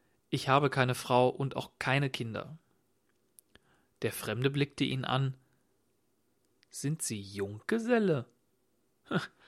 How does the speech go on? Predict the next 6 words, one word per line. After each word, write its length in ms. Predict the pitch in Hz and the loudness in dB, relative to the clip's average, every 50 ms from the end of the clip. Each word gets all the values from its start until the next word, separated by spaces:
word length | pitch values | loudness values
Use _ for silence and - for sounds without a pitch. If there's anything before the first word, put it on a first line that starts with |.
| - - - - _ _ _ _ _ - | -20 -20 -20 -20 _ _ _ _ _ 6
"Gott 260 | 190 185 208 - - | 10 10 10 8 8
sei 320 | - 180 180 170 160 160 | 8 12 12 12 12 12
Dank", 440 | 151 165 160 170 180 175 160 143 - - - - _ _ - - - | 12 10 8 8 8 8 6 2 -2 -8 -12 -20 _ _ -12 -2 2
erwiderte 460 | 151 139 147 147 139 139 131 - 143 | 2 4 4 6 6 6 6 6 6
lachend 360 | 127 127 127 - 156 131 120 | 6 6 6 4 2 -4 -2
Michael. 500 | 139 139 - - 135 123 120 123 127 120 | -4 -2 0 2 2 2 2 0 -2 -4